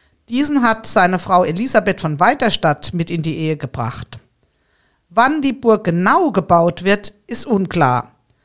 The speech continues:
Sicher ist, dass sie zwölfhundertzweiundfünfzig erstmals urkundlich erwähnt wird. Konrad der Zweite und seine Nachkommen nennen sich dann,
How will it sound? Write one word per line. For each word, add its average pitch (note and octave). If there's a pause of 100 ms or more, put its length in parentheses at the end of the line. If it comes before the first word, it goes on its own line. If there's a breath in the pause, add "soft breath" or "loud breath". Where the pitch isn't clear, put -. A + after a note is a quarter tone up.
(240)
Sicher C#4
ist, A#3+
dass F#3+
sie F3+
zwölfhundertzweiundfünfzig G3
erstmals F#3+
urkundlich A3+
erwähnt D3
wird. A#2+ (920 soft breath)
Konrad A#3
der D3+
Zweite E3+
und D4
seine F#3+
Nachkommen B3+
nennen G#3+
sich A#3+
dann, G3+